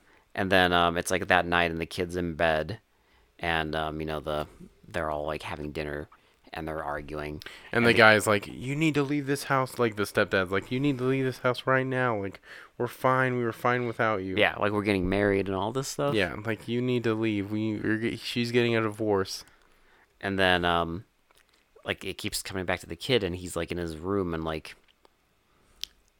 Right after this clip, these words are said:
Speaker 1: there's a fucking, um,
Speaker 2: He sees, like, this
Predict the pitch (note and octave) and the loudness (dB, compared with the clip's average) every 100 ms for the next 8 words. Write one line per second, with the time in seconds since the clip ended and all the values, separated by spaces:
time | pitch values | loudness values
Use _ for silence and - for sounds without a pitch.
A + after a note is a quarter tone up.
0 | _ _ _ _ - - G#2+ G2 G2 - | _ _ _ _ -20 -10 -6 -4 -6 -8
1 | A2 - G2+ F2+ F2 E2+ E2 D#2+ G#2 _ | -12 -6 -6 -4 -4 -4 -6 -8 -12 _
2 | _ - A2+ - B2 B2 B2 A2 - G2 | _ -6 -6 -2 -2 0 2 2 2 -4